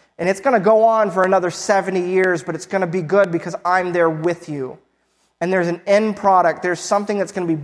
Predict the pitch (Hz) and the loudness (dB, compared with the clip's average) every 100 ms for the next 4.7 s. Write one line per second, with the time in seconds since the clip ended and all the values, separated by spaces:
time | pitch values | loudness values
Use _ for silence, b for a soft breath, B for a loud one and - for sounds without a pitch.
0 | 139 196 202 214 - - 190 175 165 160 | -6 0 0 0 -6 -10 -6 -2 0 0
1 | - 196 196 165 - - - - _ _ | -2 0 0 -2 -10 -14 -14 -18 _ _
2 | _ _ - 151 151 196 202 202 202 - | _ _ -6 -6 -4 -2 2 2 2 -6
3 | - - 196 196 - 180 180 175 160 - | -10 -2 -2 -2 -4 -4 -2 -4 -6 -8
4 | 165 147 139 143 55 - | -6 -6 -8 -10 -10 -10